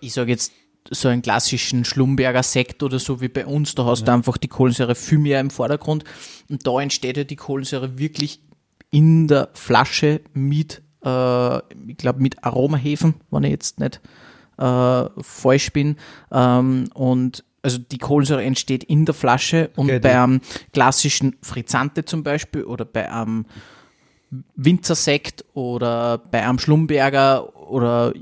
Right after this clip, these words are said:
Speaker 1: so, so die, was man halt so bei uns kennenlernt und bei uns so trinkt, würde die Kohlensäure eingepumpt nachher. Und da entsteht die Kohlensäure wirklich in der Flasche.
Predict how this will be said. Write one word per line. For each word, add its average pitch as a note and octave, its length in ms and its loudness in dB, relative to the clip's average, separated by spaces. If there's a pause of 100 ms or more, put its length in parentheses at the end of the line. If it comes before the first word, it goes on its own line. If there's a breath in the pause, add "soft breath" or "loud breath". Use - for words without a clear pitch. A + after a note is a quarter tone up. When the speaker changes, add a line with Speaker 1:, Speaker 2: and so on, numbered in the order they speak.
(240)
Speaker 1:
so, - 220 -14
so C3 360 -4
die, B2 160 -4
was B2+ 160 2
man C3+ 120 0
halt C3 120 -8
so C3 100 -14
bei C#3 120 -2
uns D#3+ 280 4
kennenlernt C#3+ 720 -2
und B2+ 140 -4
bei C3 100 -4
uns C#3+ 200 -4
so D3+ 100 -2
trinkt, D3 360 -6 (640)
würde D3 280 4
die C3+ 100 2
Kohlensäure B2+ 560 0
eingepumpt A#2 580 0
nachher. - 360 -6 (1160 loud breath)
Und C3 220 2
da C3 120 6
entsteht C#3 380 2
die C#3+ 60 -8
Kohlensäure B2+ 540 -8
wirklich B2 300 -10
in B2 60 2
der A2 100 2
Flasche. - 440 -4